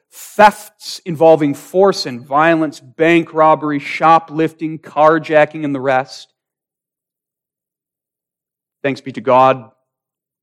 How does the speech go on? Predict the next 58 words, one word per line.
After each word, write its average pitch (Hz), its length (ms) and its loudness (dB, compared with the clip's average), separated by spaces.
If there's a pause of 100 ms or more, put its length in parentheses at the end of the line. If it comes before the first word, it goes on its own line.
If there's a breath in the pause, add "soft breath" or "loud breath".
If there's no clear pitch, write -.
(100)
that - 120 -18
those 123 160 -8
sins 135 300 -6
are 123 80 -6
not 123 160 -2
often 127 280 -6
found 123 420 -8
in 117 100 -12
the 113 60 -14
church. - 680 -10
That's - 180 -20
due 143 120 -8
to 127 80 -8
His 120 160 -10
grace, 131 380 -4
though 135 140 -4
they 127 180 -4
can 143 380 -6
be. 131 320 -8 (240)
Sometimes 147 400 -2
they 131 160 0
are 143 280 6
because 131 340 -12
those 147 340 0
sins 147 400 -6
are 120 140 -4
in 156 380 -6
our 139 180 2
sinful 131 440 -10
nature. 147 420 -6 (240 loud breath)
Let 147 80 -6
us 139 100 -8
not 170 180 2
write 160 300 4
off 175 240 6
that 160 160 2
part 165 180 0
of 143 100 -4
the 143 60 -10
Catechism 165 540 0
as 139 100 -6
if 143 140 -6
we 151 160 -4
don't 175 140 0
need 190 100 -4
to 156 80 -10
be 156 80 -10
warned 208 380 0
about 139 260 2
that. - 420 0
That's 196 240 4
where 190 120 4
covetousness 185 760 -2
leads. 175 420 -4
That's - 220 2
where 196 180 0
envy 160 400 0
leads. 208 640 -4